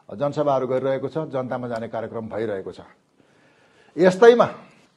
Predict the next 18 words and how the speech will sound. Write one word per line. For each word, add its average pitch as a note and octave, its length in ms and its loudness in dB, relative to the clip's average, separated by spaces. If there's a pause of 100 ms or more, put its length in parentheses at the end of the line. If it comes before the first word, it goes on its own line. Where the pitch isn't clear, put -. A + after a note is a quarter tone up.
(200)
सत्ताधारी G#3 560 8
दल G3+ 240 10
पनि G#3+ 240 6
आज F#3+ 260 6 (1000)
पाँच A#3 260 6
वर्ष A3 220 8 (100)
काम F#3+ 240 2
नगरेर D#3+ 400 4 (540)
अब F3+ 180 4
चुनावको F3+ 480 2
मुखमा C#3+ 320 -4 (500)
जनतालाई D#3 540 6
फेरि D3 260 2 (560)
लटपट्याउनु, D3 600 0 (340)
जनतालाई C3+ 420 0
भुल्याउनु, D#3 460 0 (800)
सिक्किमे A3+ 280 4
जनतालाई A3 400 8